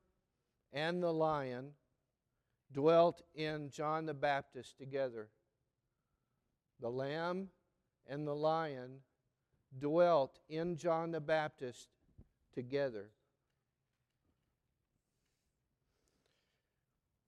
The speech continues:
When our Lord reached thirty years of age from his physical birth, he began teaching and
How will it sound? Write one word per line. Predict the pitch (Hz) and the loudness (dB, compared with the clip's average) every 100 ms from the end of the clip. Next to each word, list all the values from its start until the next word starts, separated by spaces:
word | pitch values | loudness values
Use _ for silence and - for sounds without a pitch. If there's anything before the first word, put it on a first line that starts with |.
| _ _ _ - | _ _ _ 0
When | 151 | 4
our | 170 196 | 8 8
Lord | 185 196 196 175 | 10 10 8 8
reached | 170 165 - | 4 4 0
thirty | 185 175 175 | 2 2 4
years | 170 175 165 | 4 4 2
of | 151 135 | 0 2
age | 143 143 151 165 - - _ _ _ _ _ _ _ _ _ _ _ | 4 4 4 2 -6 -16 _ _ _ _ _ _ _ _ _ _ _
from | - 156 156 | -6 -4 -2
his | 156 143 - | -2 -2 -2
physical | 180 180 - 147 127 | 0 0 -2 -8 -2
birth, | 127 120 131 156 - _ _ _ _ _ _ _ _ _ - | 4 4 4 0 -8 _ _ _ _ _ _ _ _ _ -4
he | 147 | 0
began | 151 170 180 | 2 2 0
teaching | 180 190 180 180 170 165 165 _ _ _ _ _ _ _ _ _ _ _ _ _ _ _ _ _ _ _ _ _ _ _ - | 2 0 2 -2 -2 -4 -6 _ _ _ _ _ _ _ _ _ _ _ _ _ _ _ _ _ _ _ _ _ _ _ -6
and | 143 143 139 | -4 -2 -6